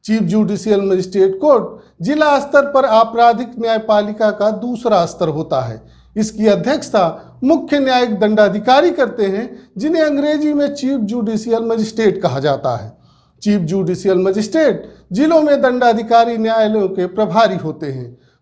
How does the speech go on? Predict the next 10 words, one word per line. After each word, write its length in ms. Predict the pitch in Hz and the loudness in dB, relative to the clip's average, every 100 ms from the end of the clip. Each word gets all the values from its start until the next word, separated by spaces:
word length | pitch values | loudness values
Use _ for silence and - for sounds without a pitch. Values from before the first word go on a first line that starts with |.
| - | -6
प्रत्येक 400 | 202 202 185 170 | -6 0 0 2
जिले 280 | 233 311 294 | 0 0 2
में 140 | 190 | 2
एक 600 | 180 - - 277 330 302 | -2 -6 -6 -2 0 0
मुख्य 360 | 285 294 - 269 | -2 -2 -2 -2
न्यायिक 360 | 254 240 220 | 2 0 2
दंडाधिकारी 720 | 214 208 202 190 202 190 190 | 0 2 2 2 0 2 2
न्यायालय 420 | 185 196 247 311 320 | 2 2 4 4 2
होता 340 | 247 208 185 | 0 0 0
है। 220 | 190 240 | 0 -6